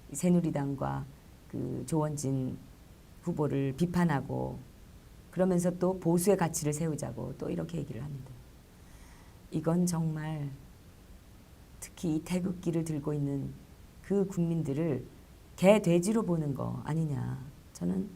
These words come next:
그렇게 보고요. 정말 이완용이 울고 갈 일이 아니냐, 이렇게 생각합니다.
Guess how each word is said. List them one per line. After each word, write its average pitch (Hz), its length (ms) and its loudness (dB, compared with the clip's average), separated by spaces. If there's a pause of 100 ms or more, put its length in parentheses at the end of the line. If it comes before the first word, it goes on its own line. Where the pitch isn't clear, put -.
(100)
그렇게 196 220 -6
보고요. 151 420 -6 (1080)
정말 175 300 -2
이완용이 170 600 4
울고 170 280 2
갈 160 180 0
일이 147 180 -2
아니냐, 135 400 -4
이렇게 143 200 -10
생각합니다. 123 600 -10